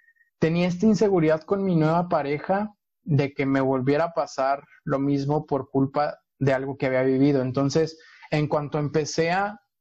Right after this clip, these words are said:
a tener esta reflexión sobre que no las, to-, no todas las personas son iguales, no tiene por qué repetirse la historia y cosas así. Y una vez que perdoné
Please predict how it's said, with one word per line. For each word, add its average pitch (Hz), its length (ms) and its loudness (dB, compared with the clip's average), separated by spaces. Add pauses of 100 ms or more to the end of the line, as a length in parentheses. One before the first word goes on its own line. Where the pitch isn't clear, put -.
(120)
a 151 180 -4
tener 151 300 0
esta 175 240 0
reflexión 131 840 -2
sobre 117 520 -2
que 120 440 -2 (800)
no 143 240 2
las, 196 220 -4
to-, 175 320 -2
no 220 220 0
todas 254 220 0
las 226 140 -2
personas 170 460 -2
son 165 220 0
iguales, 151 680 0 (320)
no 156 160 0
tiene 175 240 2
por 156 200 -4
qué 151 120 -4
repetirse 143 640 -4
la 131 100 2
historia 127 760 0 (100)
y - 80 -10
cosas 139 300 0
así. 156 360 0 (540)
Y 156 120 2
una 202 160 0
vez 185 200 -4
que 190 120 0
perdoné 139 840 -2